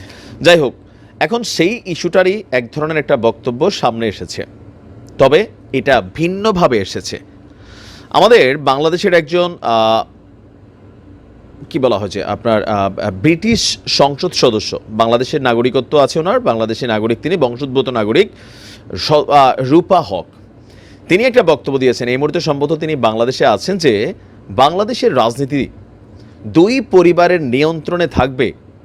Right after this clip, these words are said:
এটি হতে পারে না। এখানে যে জিনিসটা বোঝানো হয়েছে যে আওয়ামী লীগ এবং বিএনপি, শেখ পরিবার ব্যতীত আওয়ামী লীগ আর জিয়া পরিবার ব্যতীত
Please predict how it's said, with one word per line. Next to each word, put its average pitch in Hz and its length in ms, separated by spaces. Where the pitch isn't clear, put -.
এটি 147 400
হতে 226 240
পারে 101 220
না। 64 120
এখানে 185 220
যে 165 140
জিনিসটা 170 300
বোঝানো 143 320
হয়েছে 135 240
যে 147 160
আওয়ামী 147 340
লীগ 220 280
এবং 117 300
বিএনপি, 95 400
শেখ 143 360
পরিবার 170 540
ব্যতীত 120 380
আওয়ামী 113 320
লীগ 214 160
আর 98 260
জিয়া 165 280
পরিবার 175 420
ব্যতীত 113 440